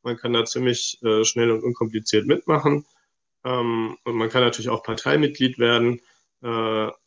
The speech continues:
und dann ist man voll dabei, ähm,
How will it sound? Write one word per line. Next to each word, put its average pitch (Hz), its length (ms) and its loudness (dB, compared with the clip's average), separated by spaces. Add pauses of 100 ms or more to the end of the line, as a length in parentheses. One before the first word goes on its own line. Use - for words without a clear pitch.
(100)
und 113 420 0
dann 113 160 2
ist 117 120 -2
man 113 400 0 (160)
voll 120 200 6
dabei, 117 580 2
ähm, 113 320 -2